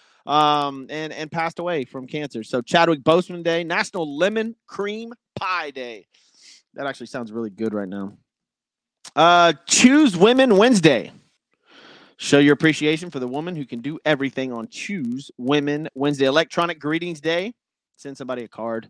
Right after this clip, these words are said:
via email, I guess is what that means. Throw your leftovers out day. So there you go. Throw all your leftovers from Thanksgiving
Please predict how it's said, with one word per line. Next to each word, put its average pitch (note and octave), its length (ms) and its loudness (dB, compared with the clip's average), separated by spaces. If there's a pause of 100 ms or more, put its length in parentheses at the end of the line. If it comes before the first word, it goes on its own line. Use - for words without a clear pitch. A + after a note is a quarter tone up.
(120)
via F3+ 560 2
email, F3 440 -4 (460)
I B2 80 -16
guess B2+ 240 -8
is A#2+ 100 -16
what A#2 180 -12
that A#2+ 220 -10
means. A#2 300 -14 (380)
Throw C4+ 440 2 (120)
your F3 460 -2 (120)
leftovers F3+ 840 -2 (100)
out D#3+ 240 0 (100)
day. G#2 300 -10 (160)
So D3 240 -8
there D#3+ 140 -2
you E3+ 100 -2
go. D3 300 -4
Throw F3+ 160 0
all G3+ 180 2
your A3 140 0
leftovers G#3 480 2
from D#3 100 -20
Thanksgiving F#3 640 -4